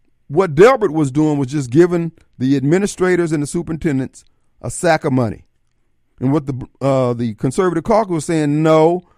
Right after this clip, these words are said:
let's put some strings on this money and make sure it gets down to the classroom." I keep telling you, folks,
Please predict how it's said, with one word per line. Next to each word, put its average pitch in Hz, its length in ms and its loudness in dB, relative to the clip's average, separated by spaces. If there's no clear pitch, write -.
let's 160 160 -4
put 190 180 -4
some 160 160 -6
strings 226 500 0
on 175 160 2
this 147 180 0
money 135 400 0
and 143 200 0
make 175 180 2
sure 180 240 2
it 156 80 0
gets 156 220 -2
down 156 320 0
to 147 100 -4
the 127 80 -4
classroom." 143 1120 -2
I - 80 -8
keep 196 180 -8
telling 196 220 0
you, 160 80 -2
folks, - 260 -8